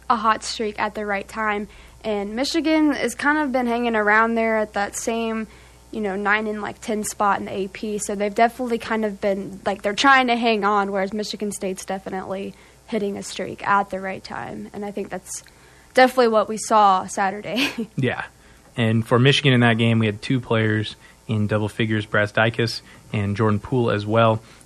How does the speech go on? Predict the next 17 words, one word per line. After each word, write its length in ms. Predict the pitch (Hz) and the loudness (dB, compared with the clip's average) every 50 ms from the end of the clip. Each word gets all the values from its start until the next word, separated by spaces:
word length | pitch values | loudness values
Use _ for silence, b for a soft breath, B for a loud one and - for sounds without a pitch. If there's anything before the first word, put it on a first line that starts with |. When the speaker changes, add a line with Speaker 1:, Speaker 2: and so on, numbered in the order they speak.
| - - | -10 -6
Speaker 2:
And 100 | 110 110 | -4 -2
then 80 | 107 104 | -2 -2
for 200 | - - 120 117 | 2 2 4 4
Michigan 360 | 113 113 110 - - 117 107 104 | 4 4 2 0 0 -2 -2 -2
State, 520 | - - - 120 120 117 113 - - - - b b b b b - - | -4 -2 0 2 2 2 0 -2 -8 -14 -18 b b b b b -16 -10
uh, 220 | - 107 98 101 104 - | -8 -8 -6 -8 -8 -10
Cassius 420 | - - - 123 - - 117 - - - | -4 0 0 0 2 0 -2 -2 0 0
Winston 320 | 120 113 - - 113 110 | 0 0 0 0 0 0
led 140 | 107 107 104 | 0 0 0
the 60 | 110 | 0
way, 200 | 107 113 110 110 | 0 2 0 0
twenty-three 420 | - - 127 120 117 113 - 113 | 0 0 0 0 0 0 -2 -4
points, 460 | 104 - - 117 117 110 110 - - - - | -6 -4 -2 -2 0 0 -2 -4 -8 -14 -16
four 220 | - - - 120 117 | -8 -4 0 0 2
rebounds, 440 | 110 110 104 107 104 104 101 - - | 2 2 2 2 2 0 0 0 0
seven 200 | - 117 113 110 | 0 2 2 2
assists. 480 | 101 - - 117 113 113 - - - | 0 0 2 2 2 0 0 -6 -12